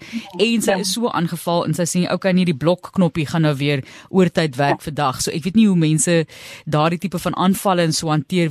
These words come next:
Speaker 2: weens wat jy nou sê of dit reg of verkeerd is nie. So om jouself te staal daarteen.
Speaker 1: Ja, en ek dink, ek dink as 'n mens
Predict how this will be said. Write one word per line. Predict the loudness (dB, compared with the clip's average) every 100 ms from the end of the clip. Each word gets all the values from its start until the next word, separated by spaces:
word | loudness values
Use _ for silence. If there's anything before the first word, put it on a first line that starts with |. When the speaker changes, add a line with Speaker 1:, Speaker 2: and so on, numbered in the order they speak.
| 0
Speaker 2:
weens | 0 0 -2
wat | -2
jy | -2
nou | -2
sê | -2 -2
of |
dit | -4 -2
reg | -2
of | -2
verkeerd | -6 -2 0 0
is | -4 -2
nie. | -2
So | -4 -4 -4
om | -2
jouself | -2 0 -2 -2
te | -4
staal | -2 -2 0 0
daarteen. | -2 -6 -8 -10 -10 -12 _ _ _
Speaker 1:
Ja, | -2 0 0
en | -4
ek | -6
dink, | -2 -2 -2 -6 -6
ek | -4 -4
dink | -4
as | -6 -4
'n | -2
mens | -2